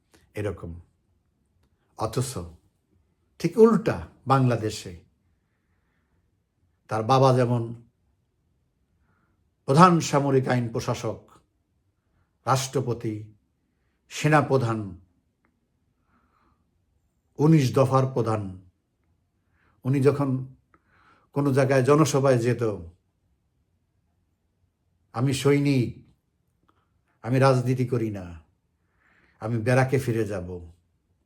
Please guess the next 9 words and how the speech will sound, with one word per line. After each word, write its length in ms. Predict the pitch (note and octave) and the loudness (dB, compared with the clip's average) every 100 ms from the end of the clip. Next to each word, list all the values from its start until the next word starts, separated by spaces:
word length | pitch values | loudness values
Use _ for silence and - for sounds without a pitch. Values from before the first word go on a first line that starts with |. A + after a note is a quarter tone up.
| _ _ _ _ _ - | _ _ _ _ _ -10
এইসব 240 | A2+ - B2+ | -6 -4 -4
কথা 240 | A#2+ A2+ | -4 -6
বলতো। 600 | A2 A2 G#2+ C#3 E3+ - _ _ _ _ - | -4 -4 -4 -4 -6 -8 _ _ _ _ 2
আর 500 | D3 D#3 A2 F2+ E2+ _ _ _ _ _ _ - - | 6 6 4 -6 -16 _ _ _ _ _ _ -20 -18
সমস্ত 600 | - E3 A3 C4 - - | 2 6 8 6 4 4
শিক্ষা 420 | A3 - E3+ - F3+ | 4 4 -2 0 0
প্রতিষ্ঠান 580 | F3 E3 - F3 D3 | 0 -2 -2 -2 0
বন্ধ 300 | B2+ F3 G3+ | 2 2 4
রেখে 520 | F3+ C3+ B2+ A2+ - | 4 2 -2 -10 -12